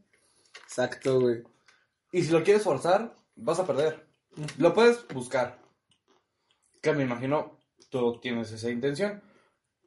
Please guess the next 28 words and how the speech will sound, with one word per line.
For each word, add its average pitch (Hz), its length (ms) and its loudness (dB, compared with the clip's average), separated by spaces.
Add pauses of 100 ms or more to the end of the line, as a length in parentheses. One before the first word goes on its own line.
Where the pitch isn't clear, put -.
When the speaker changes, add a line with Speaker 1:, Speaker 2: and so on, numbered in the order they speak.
(120)
Speaker 2:
A 113 180 -8
llegar 113 240 0
a 120 60 2
más 139 180 -2
gente, 151 240 0
llegar 117 180 0
a 113 60 0
más 127 160 -4
gente, 143 240 0
pero 147 280 4
por 120 220 -4
lo 117 180 -2
mismo 131 320 -4
de 131 120 -2
que 107 120 -12
crecer 127 400 -2
te 113 200 -2
haría 113 520 -2
hacer 113 220 -8
las 117 140 -2
cosas 117 260 -6
mejor. 110 380 -8 (500)
Speaker 1:
Sí, 247 280 2
te 247 120 4
digo, 185 300 8
o 139 80 2
sea, 147 120 2
no, 147 240 -2